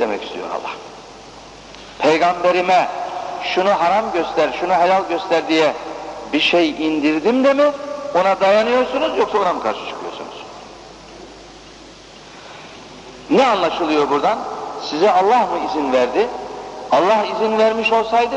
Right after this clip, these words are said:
bunu peygamber ifade edecekti. O izni gösterecekti. Ya da Allah'a iftira mı atıyorsunuz? Kesin iftiracıdır bunlar.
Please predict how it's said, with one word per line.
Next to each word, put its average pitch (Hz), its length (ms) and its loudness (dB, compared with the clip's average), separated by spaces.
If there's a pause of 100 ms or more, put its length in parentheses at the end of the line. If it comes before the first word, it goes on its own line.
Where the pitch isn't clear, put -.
bunu 240 180 0
peygamber 196 480 2
ifade 180 420 2
edecekti. 208 500 0 (1000)
O 247 60 2
izni 202 360 -4
gösterecekti. 120 800 -2 (880)
Ya 214 180 4
da 247 100 2
Allah'a 240 340 4
iftira 240 440 0
mı 226 80 0
atıyorsunuz? 180 600 -2 (720)
Kesin 240 540 2
iftiracıdır 117 680 -2 (160)
bunlar. 80 340 -10